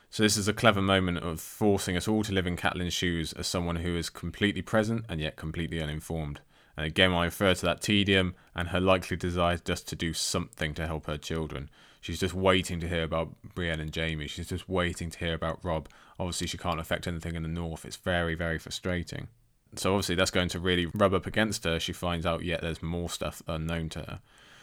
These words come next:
George knows there's a big revelation coming at the end of this chapter, so he ramps the tension up further and further in terms of wanting to know what the hell's going on with all these riders and all these people with Robb.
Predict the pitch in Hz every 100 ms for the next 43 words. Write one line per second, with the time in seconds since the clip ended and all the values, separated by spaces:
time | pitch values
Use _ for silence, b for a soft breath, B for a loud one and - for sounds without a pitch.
0 | B B - 110 104 107 101 98 95 92
1 | 98 92 95 90 92 87 90 87 90 87
2 | 82 87 85 78 80 - 127 - 123 113
3 | 113 B - 104 104 110 104 - - -
4 | 95 92 90 85 - 101 95 87 85 90
5 | 87 82 78 78 87 80 80 87 87 82
6 | 80 82 80 80 - 85 - 80 76 85
7 | 92 98 92 87 101 92 85 87 87 85
8 | 82 - B B B 95 95 90 - 95
9 | 87 82 85 82